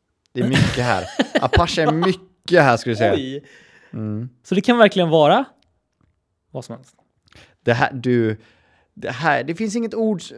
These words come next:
Speaker 1: ord som är mer vad som helst än detta.
Speaker 2: Mm.
Speaker 1: Apache är också ett djur.
Speaker 2: Va?
Speaker 1: Yes.
Speaker 2: Ja, men det är så, ja, det är såklart det låter som ett djur.
Speaker 1: Ja, det. Och kolla vad fin den är.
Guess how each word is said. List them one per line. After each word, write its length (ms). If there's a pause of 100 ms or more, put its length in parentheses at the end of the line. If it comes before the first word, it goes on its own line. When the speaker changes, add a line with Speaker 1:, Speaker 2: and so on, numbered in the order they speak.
Speaker 1:
ord 240
som 140
är 160
mer 220
vad 320
som 160
helst 260
än 60
detta. 380 (100)
Speaker 2:
Mm. 160
Speaker 1:
Apache 200
är 40
också 140
ett 100
djur. 600 (160)
Speaker 2:
Va? 260 (260)
Speaker 1:
Yes. 300
Speaker 2:
Ja, 80
men 100 (100)
det 260
är 40
så, 120
ja, 120
det 100
är 40
såklart 240
det 60
låter 180
som 100
ett 60
djur. 600
Speaker 1:
Ja, 440
det. 320 (240)
Och 160
kolla 160
vad 120
fin 180
den 100
är. 140